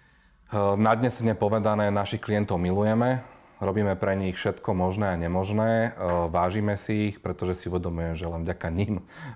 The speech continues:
môžeme stavať ďalej a ďalšie projekty. Snažíme sa im porozumieť, ich potrebám. Riešime s nimi,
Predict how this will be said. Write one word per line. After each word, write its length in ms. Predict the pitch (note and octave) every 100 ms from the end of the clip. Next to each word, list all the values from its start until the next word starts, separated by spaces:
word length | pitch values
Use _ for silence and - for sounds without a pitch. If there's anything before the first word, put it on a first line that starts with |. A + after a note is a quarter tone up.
| - F2 E2+ E2+
môžeme 320 | F2 F2+ F#2+
stavať 400 | - D#2+ E2 E2
ďalej 260 | D#2+ F2 E2+
a 80 | D#2+
ďalšie 320 | E2 D#2+ F2+
projekty. 640 | E2+ E2+ - B2+ C3 C3 - - - - _ - F2 F2 E2+ E2+
Snažíme 640 | E2 - G2 G2+ A2 G#2 F#2+
sa 400 | - F#2+ F2+ E2+ F#2+
im 160 | F#2
porozumieť, 720 | F#2 F#2 F#2+ G2 G#2+ A2 -
ich 60 | F2
potrebám. 720 | E2 D#2+ F#2 F#2 G2+ G#2+ A#2+ B2 - - - _ _ - E2+ E2+ E2+ E2 E2 D#2+ E2 - _ _ _ -
Riešime 1120 | D#2 F#2 F#2 G2 - A2 G2+ F#2+ F2+ F2+ -
s 220 | - -
nimi, 460 | F#2+ F#2 F2+ F2 F2